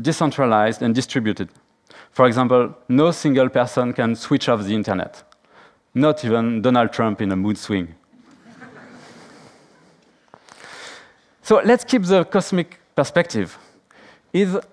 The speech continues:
the global brain the end of cosmic evolution? Of course not. It's likely to be just one transition. But as we go into the deeper and deeper future, it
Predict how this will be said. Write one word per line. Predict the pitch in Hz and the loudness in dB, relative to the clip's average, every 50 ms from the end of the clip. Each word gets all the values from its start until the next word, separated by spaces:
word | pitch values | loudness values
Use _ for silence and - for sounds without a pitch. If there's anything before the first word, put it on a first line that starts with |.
| _ _ | _ _
the | - 120 170 139 | -4 -2 -2 2
global | 147 175 190 175 180 175 | 4 4 4 6 4 4
brain | 160 151 175 185 185 | 2 2 0 0 2
the | 147 147 147 - | 2 0 0 2
end | 160 196 220 190 127 | 2 2 2 2 2
of | 131 - 123 127 - - - - | 2 2 2 0 0 -2 -6 -4
cosmic | - 147 - 180 160 - | -4 -4 -2 0 0 0
evolution? | 151 120 113 120 165 196 - - 95 101 - _ _ _ _ _ _ _ _ _ _ _ _ _ _ _ - - | 2 2 2 2 0 -2 -4 -8 -10 -12 -14 _ _ _ _ _ _ _ _ _ _ _ _ _ _ _ -16 -12
Of | - - - | -12 -6 0
course | - 220 233 220 - | 2 2 2 2 0
not. | 113 95 - - - - _ _ _ _ _ _ _ _ _ _ _ _ _ _ _ _ _ _ _ _ | -2 -4 -4 -8 -12 -20 _ _ _ _ _ _ _ _ _ _ _ _ _ _ _ _ _ _ _ _
It's | - - - | -16 -4 0
likely | 135 135 147 143 170 165 | 2 2 2 2 0 -2
to | - 143 | -2 -2
be | 123 | -4
just | 113 113 - 139 143 147 - - - - - - | -4 -2 0 0 0 0 -2 -6 -14 -16 -16 -12
one | 123 110 110 127 143 151 147 139 | -6 -2 0 0 0 0 0 -2
transition. | - 131 123 123 170 190 - - 107 95 95 - _ _ _ _ _ _ _ _ _ - - - - - - - - - - - - - - - - - - _ _ _ _ _ _ _ | -2 -2 -2 -2 -2 -2 -4 -4 -6 -6 -8 -10 _ _ _ _ _ _ _ _ _ -20 -20 -20 -20 -20 -20 -20 -20 -20 -20 -20 -20 -20 -20 -20 -20 -20 -20 _ _ _ _ _ _ _
But | - 131 135 - - - - - | 2 2 2 0 -2 -10 -4 -2
as | 151 165 156 165 | 0 0 2 2
we | 180 151 | 2 2
go | 147 190 190 190 185 185 | 4 4 6 6 6 4
into | 139 160 156 - - 165 160 139 | 4 2 0 0 0 0 0 2
the | 131 131 | 0 0
deeper | 107 131 196 208 196 180 160 | 0 0 0 0 2 2 2
and | 147 135 131 | 4 4 2
deeper | 127 147 - 127 113 | 2 2 2 0 0
future, | - - 175 170 - 127 | 0 0 -2 0 0 0
it | 120 110 - - - - | 0 0 -2 -8 -18 -16